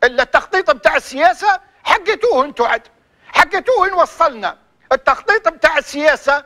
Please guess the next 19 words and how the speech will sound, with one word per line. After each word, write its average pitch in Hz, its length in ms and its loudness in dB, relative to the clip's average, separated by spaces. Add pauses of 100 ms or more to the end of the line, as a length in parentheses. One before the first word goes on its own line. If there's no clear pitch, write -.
(320)
اللي 285 180 -2
مشينا 370 460 2
به 311 340 -2 (180)
جاب 311 240 2
لنا 415 180 2
حفتر 359 400 -2
لعند 330 300 0
الأسوار، 320 600 0
هن 311 100 -8
لعند 254 320 0
عين 339 200 -2
زارع. 277 420 2 (1300)
هذا - 280 2
السياسة 339 640 0
بتاعكم، - 480 -2 (920)
السياسة 294 500 0
بتاعكم 247 560 -2
والنظرة 311 480 0
التفاؤلية 269 920 0